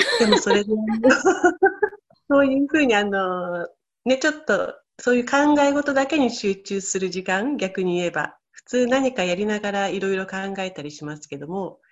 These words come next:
瞑想っていう形で目を閉じて何も他のことはしないで、いろんな考え事だけをするっていう貴重な体験をすることができました。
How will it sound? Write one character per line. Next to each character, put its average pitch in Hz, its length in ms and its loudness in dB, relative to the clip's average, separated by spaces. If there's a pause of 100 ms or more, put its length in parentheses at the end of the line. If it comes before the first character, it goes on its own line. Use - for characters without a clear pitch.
(220)
瞑 185 180 -2
想 185 260 -6
っ 185 120 -16
て 185 100 -8
い 180 120 -6
う - 20 -14
形 175 380 -10
で 165 320 -8 (140)
目 180 140 -4
を 160 180 -4
閉 160 160 -8
じ 156 160 -12
て 151 260 -10 (120)
何 170 220 -6
も 175 260 -6
他 - 280 -8
の 180 100 -6
こ 185 80 -8
と 180 140 -8
は 175 80 -2
し 185 160 -6
な 185 100 -2
い 185 80 -4
で、 254 340 0
い 196 60 -8
ろ 175 140 -2
ん 175 80 -4
な 165 80 -4
考 170 280 -6
え 170 120 -4
事 170 180 -6
だ 160 140 -8
け 170 100 -8
を 160 180 -4
す 160 140 -8
る 185 100 -2
っ - 40 -2
て - 200 -8
い 147 160 -4
う - 120 -12 (300)
貴 - 200 -6
重 180 100 0
な 170 120 0
体 160 240 -4
験 160 320 -2
を - 280 -10
す - 140 -4
る 160 80 -4
こ 160 100 -2
と 156 120 -4
が - 80 -6
で 131 100 -8
き 139 100 -6
ま 139 140 -2
し - 120 -12
た。 - 260 -6